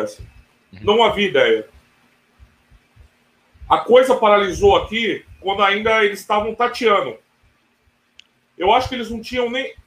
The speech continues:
Speaker 1: Você lembra quando teve aquele debate que eles queriam enquadrar tributação,
Speaker 2: A lei na loteria.
Speaker 1: tributação de apostas e tributação de loteria pra ficar mais fácil?
Speaker 2: Exatamente.
Speaker 1: Porque eles não queriam pensar sobre as apostas, as singularidades das apostas. Então, o que, que eles pensaram?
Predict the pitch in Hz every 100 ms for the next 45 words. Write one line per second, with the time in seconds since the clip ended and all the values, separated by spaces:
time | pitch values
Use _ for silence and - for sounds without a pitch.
0 | _ - 277 302 339 269 254 226 220 208
1 | 208 208 185 180 196 220 214 202 180 208
2 | 196 185 185 180 170 175 180 165 143 -
3 | _ _ _ _ _ - 185 107 110 113
4 | 110 104 104 202 - 120 120 123 196 208
5 | 202 196 220 214 208 196 202 240 240 208
6 | 208 214 196 208 185 196 180 180 180 185
7 | 202 190 175 202 185 170 - 220 220 -
8 | 120 _ _ _ 80 82 78 76 73 202
9 | 202 262 269 269 269 294 320 302 262 -
10 | 226 208 - 185 175 170 160 170 156 160
11 | 170 175 220 226 202 196 185 165 156 156
12 | 151 139 139 143 117 - 110 - - -
13 | _ _ _ - 202 254 262 320 359 320
14 | - 285 - 180 135